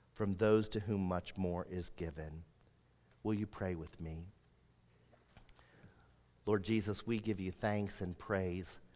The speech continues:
for the example of the early church.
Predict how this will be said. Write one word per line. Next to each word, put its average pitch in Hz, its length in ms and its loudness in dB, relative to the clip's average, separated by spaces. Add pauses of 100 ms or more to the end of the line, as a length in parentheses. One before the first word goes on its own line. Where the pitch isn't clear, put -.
(180)
for 104 100 -2
the 101 120 2
example 107 560 2
of 95 100 0
the 92 140 0
early 92 300 0
church. - 680 -4